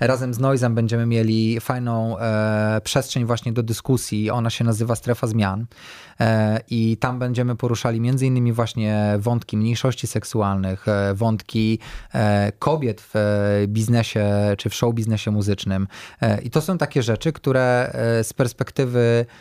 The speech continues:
mówienia o, nie wiem, na przykład wyrównywaniu szans, czy tworzeniu szans w kulturze, e, w popkulturze,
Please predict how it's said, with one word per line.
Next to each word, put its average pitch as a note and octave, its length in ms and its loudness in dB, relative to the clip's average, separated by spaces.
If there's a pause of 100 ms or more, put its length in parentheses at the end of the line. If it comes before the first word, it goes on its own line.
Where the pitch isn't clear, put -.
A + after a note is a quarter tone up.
(680)
mówienia B2+ 800 2 (120)
o, G#2+ 580 2 (120)
nie C3 100 4
wiem, A2+ 120 4
na G#2+ 60 0
przykład A2 280 -4
wyrównywaniu A2+ 580 0
szans, G#2 440 0
czy - 140 -6
tworzeniu A#2 540 0
szans G2+ 320 -2
w - 40 -20
kulturze, G#2+ 680 0 (400)
e, G#2 240 0
w - 60 -14
popkulturze, A2 960 -2